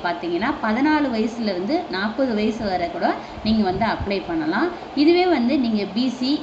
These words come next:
எம் பி சி, டி என் டி, ஆ, கேட்டகரியா இருக்கீங்கன்னா அதே பதினாலு முதல்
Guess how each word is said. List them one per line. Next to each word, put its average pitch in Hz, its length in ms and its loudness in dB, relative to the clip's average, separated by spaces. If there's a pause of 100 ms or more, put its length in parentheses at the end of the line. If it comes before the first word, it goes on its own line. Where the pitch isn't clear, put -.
எம் 196 220 2
பி 240 140 2
சி, 277 300 -2 (100)
டி 247 200 2
என் 226 280 0 (100)
டி, 285 200 0 (340)
ஆ, 185 300 0 (200)
கேட்டகரியா 220 520 0
இருக்கீங்கன்னா 175 480 -2
அதே 185 380 -2
பதினாலு 196 520 -2
முதல் 196 300 -2